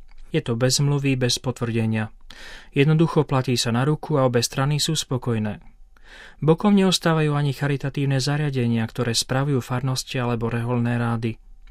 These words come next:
Je zaujímavé vidieť vydajňu stravy, nachádzajúcu sa, tak povediac, pod oknami pápeža. Spravujú ju sestry blahoslavenej matky Terézie. A jedlo nie je hociaké, si možno všimnúť pri zložení záujemcov,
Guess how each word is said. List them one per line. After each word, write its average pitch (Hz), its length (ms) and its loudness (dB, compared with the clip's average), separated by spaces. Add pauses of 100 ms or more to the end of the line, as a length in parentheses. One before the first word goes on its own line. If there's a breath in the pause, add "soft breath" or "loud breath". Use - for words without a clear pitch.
(440 loud breath)
Je 131 80 6
zaujímavé 131 560 4
vidieť 135 480 2
vydajňu 127 400 2
stravy, 135 560 -2 (400 loud breath)
nachádzajúcu 147 800 2
sa, 127 240 2
tak - 240 -2
povediac, 127 480 2 (160)
pod 139 160 0
oknami 120 400 0
pápeža. 113 640 -4 (560 soft breath)
Spravujú 151 640 2
ju - 80 4
sestry 147 400 0
blahoslavenej 127 720 0
matky 120 400 -2
Terézie. 120 640 -2 (720 soft breath)
A 135 80 8
jedlo 147 320 2
nie 151 260 4
je 120 80 0
hociaké, 143 580 -2 (120)
si - 140 -2
možno 127 320 2
všimnúť 147 500 0
pri 120 160 0
zložení 131 480 0
záujemcov, 127 800 0